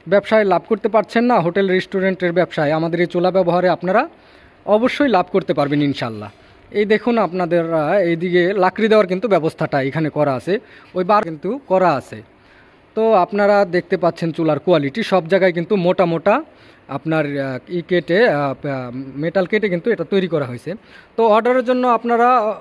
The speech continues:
অবশ্যই স্ক্রিনে দেখানো নাম্বারে ফোন কল অথবা WhatsApp-এর মাধ্যমে যোগাযোগ করবেন। এবং সারা বাংলাদেশে কিন্তু cash on ডেলিভারিতে কুরিয়ারের মাধ্যমে আমরা এই চুলাগুলোকে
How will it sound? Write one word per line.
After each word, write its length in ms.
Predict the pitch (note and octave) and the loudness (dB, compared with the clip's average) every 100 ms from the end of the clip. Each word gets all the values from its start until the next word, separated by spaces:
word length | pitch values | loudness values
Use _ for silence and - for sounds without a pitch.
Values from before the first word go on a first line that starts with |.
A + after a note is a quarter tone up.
| - | -10
অবশ্যই 440 | F3+ F#3+ A3+ B3 A#3 | -4 -2 0 0 -2
স্ক্রিনে 260 | - F#3 | -4 -4
দেখানো 300 | F3 E3 E3 | -2 -2 -2
নাম্বারে 280 | D#3 D3 D#3 | -2 -2 -4
ফোন 180 | - D#3+ | -4 -4
কল 160 | D#3+ D3+ | -4 -4
অথবা 260 | D3+ D3+ | -4 -6
WhatsApp-এর 360 | C3+ C#3+ D3+ D3+ | -6 -8 -8 -6
মাধ্যমে 300 | C#3 B2+ C#3 | -6 -6 -8
যোগাযোগ 340 | C3+ C#3 C3+ - | -6 -6 -8 -10
করবেন। 300 | C3 D#3 A#3+ - - - - _ - | -8 -6 -8 -12 -20 -20 -20 _ -6
এবং 360 | E3+ G3 F#3+ - - _ _ _ E3 | 2 2 2 -4 -18 _ _ _ -8
সারা 260 | F3 G3+ A3 | 0 2 4
বাংলাদেশে 460 | A#3 A#3+ G#3 A3 | 4 2 2 -2
কিন্তু 220 | A3 A#3+ | -4 -4
cash 260 | C4+ G3+ G#3 | 0 0 2
on 100 | G#3+ | 2
ডেলিভারিতে 520 | G3+ G3 G3 G3 B3+ | 2 2 2 0 -2
কুরিয়ারের 460 | B3 F#3+ F#3+ F#3+ F#3+ | -2 0 2 2 2
মাধ্যমে 400 | E3+ D#3 G3 G3+ | 0 0 0 0
আমরা 340 | E3 E3 F#3 | 0 2 0
এই 100 | D#3+ D#3 | 0 -2
চুলাগুলোকে 680 | E3+ E3+ D#3+ E3+ F#3 C4+ | 0 0 0 0 0 0